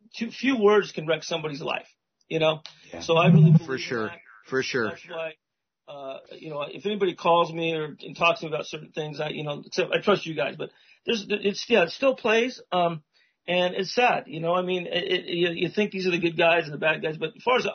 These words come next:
Speaker 1: my relationship with Orb, he's the one who maybe saved my life, because
Speaker 3: Mm.
Speaker 1: I met with him before, when Candler skipped, I found out who he was and, and all that, and I met with him over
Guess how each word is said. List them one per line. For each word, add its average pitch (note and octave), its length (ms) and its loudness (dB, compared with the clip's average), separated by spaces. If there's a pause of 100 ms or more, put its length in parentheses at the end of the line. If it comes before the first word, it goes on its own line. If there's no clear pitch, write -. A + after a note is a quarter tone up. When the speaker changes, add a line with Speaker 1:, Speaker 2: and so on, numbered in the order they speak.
Speaker 1:
my G3+ 160 2
relationship G3 460 -2
with E3 100 -10
Orb, F#3+ 340 -2 (580)
he's D4+ 240 0
the B3+ 100 0
one G#3+ 240 4
who E3+ 80 0
maybe F3+ 220 0
saved F3+ 240 -4
my E3 120 -2
life, B3 300 -2 (680)
because F#3 300 0
Speaker 3:
Mm. F#3 80 -6
Speaker 1:
I A#3 100 2
met - 220 8
with B3 140 -4
him E3 360 -18
before, F#3 280 -16 (100)
when D#3+ 140 -20
Candler A3 320 -16
skipped, - 460 -14 (120)
I - 120 -6
found F#3 240 -8
out E3 80 -10
who F#3 60 -2
he F3 40 -2
was D#3+ 360 -4
and, D3+ 100 -12
and - 640 -16
all D3+ 100 -4
that, E3 240 2
and E3 80 -4
I E3 80 0
met G3 200 2
with A3 160 -4
him D#3+ 140 -4
over D#3+ 320 -4